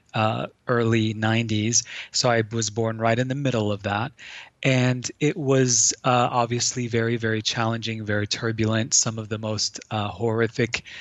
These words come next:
things anyone could experience, see, uh, and all of that. But, um,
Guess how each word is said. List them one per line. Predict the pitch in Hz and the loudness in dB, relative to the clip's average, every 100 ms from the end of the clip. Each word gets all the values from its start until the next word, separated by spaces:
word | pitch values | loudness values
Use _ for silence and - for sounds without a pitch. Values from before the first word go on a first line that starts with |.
| - | 0
things | - 127 120 117 | 0 2 -2 -4
anyone | 139 135 127 120 117 | -4 -4 -6 -6 -6
could | 117 - | -8 -8
experience, | 113 - - 113 110 107 107 | -6 -4 -4 -2 -2 0 2
see, | - 120 113 113 110 - - - | 2 2 0 0 -2 -10 -18 -6
uh, | 113 110 - | -2 -2 -2
and | - - - 156 | -6 -4 -4 -4
all | 131 123 | 0 2
of | 110 | 4
that. | 113 107 - - - - - _ - | 4 2 0 -8 -14 -14 -18 _ -2
But, | 151 156 - - - | 2 2 0 -4 2
um, | 156 151 147 147 | 2 2 0 -6